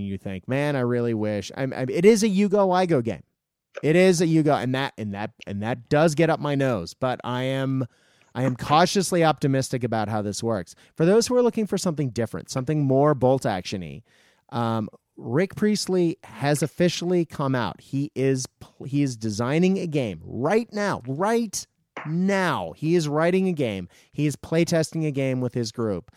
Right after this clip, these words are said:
Um, and, like, people like, uh, Paul Sawyer from Warlord Games, who used to be Games Workshop, um, has resurrected his old Beastman army, and he is helping Rick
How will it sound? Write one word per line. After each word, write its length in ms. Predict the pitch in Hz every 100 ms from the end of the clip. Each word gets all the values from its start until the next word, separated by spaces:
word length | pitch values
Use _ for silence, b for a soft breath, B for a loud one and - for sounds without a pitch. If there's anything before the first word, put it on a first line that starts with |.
| b b b
Um, 500 | 113 107 104 101 101 - b b b
and, 360 | 135 139 135 135 - _ -
like, 360 | 135 131 123
people 280 | - 202 240
like, 160 | 247 - -
uh, 200 | 151 147
Paul 300 | 139 - 175
Sawyer 420 | 175 208 196 117
from 200 | 85 131
Warlord 420 | 131 156 160 160 143
Games, 380 | 147 117 80
who 80 | -
used 360 | 120 131 185 -
to 60 | 185
be 140 | 170
Games 340 | 151 147 135 123
Workshop, 540 | 127 113 80 55 - b b b b
um, 240 | 113 113 -
has 320 | 131 131 120
resurrected 760 | 120 127 170 180 170 165 170 143
his 220 | 151 135
old 260 | 135 123 107
Beastman 460 | 151 165 151 120 95
army, 360 | 85 85 71 - b b
and 160 | 127 139
he 240 | 135 180
is 140 | 208 196
helping 420 | 175 175 180 160
Rick 420 | 110 120 123 -